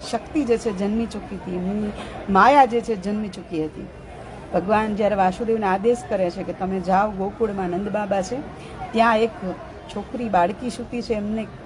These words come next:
લઈ આવો અને મને ત્યાં મૂકી આવો. અને એ જ બાળકીને લઈને જ્યારે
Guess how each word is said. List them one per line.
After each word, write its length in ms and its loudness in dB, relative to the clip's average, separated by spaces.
લઈ 160 4
આવો 220 8
અને 160 -2
મને 280 -2
ત્યાં 220 -4
મૂકી 300 -4
આવો. 220 -2
અને 160 -2
એ 200 6
જ 120 -2
બાળકીને 520 0
લઈને 340 -2
જ્યારે 500 0